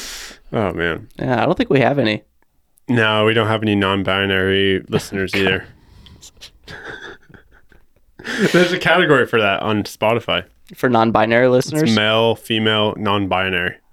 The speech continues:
Speaker 2: Huh.
Speaker 1: Fuck, it's sick.
Speaker 2: So non-binary, is that
Speaker 1: I,
Speaker 2: like
Speaker 1: I have no
Speaker 2: you're
Speaker 1: idea what that means.
Speaker 2: Is that like,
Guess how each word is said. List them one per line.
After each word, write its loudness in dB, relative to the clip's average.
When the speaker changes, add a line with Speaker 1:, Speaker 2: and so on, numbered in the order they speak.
Speaker 2:
Huh. -2
Speaker 1:
Fuck, -18
it's -20
sick. -16
Speaker 2:
So 2
non-binary, 2
is 2
that 2
Speaker 1:
I, -2
Speaker 2:
like 4
Speaker 1:
I 2
have 0
no 4
Speaker 2:
you're 6
Speaker 1:
idea 4
what -4
that -2
means. -8
Speaker 2:
Is -2
that 2
like, 2